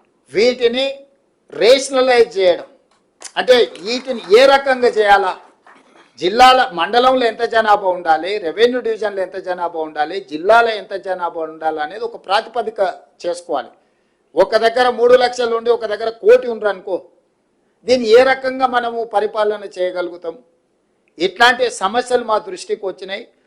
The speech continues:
తొందరలోనే దీనికి సంబంధించి రేపు బడ్జెట్ సమావేశాలలో పూర్తి స్థాయిలో చర్చ చేస్తాము. చేసి ఒక రిటైర్డ్ హైకోర్టు or సుప్రీంకోర్టు జడ్జి నేతృత్వంలో ఒక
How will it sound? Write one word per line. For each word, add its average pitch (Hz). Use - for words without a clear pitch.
తొందరలోనే 240
దీనికి 214
సంబంధించి 202
రేపు 180
బడ్జెట్ 190
సమావేశాలలో 175
పూర్తి 185
స్థాయిలో 165
చర్చ 151
చేస్తాము. 180
చేసి 240
ఒక 220
రిటైర్డ్ 208
హైకోర్టు 220
or 202
సుప్రీంకోర్టు 208
జడ్జి 185
నేతృత్వంలో 185
ఒక 214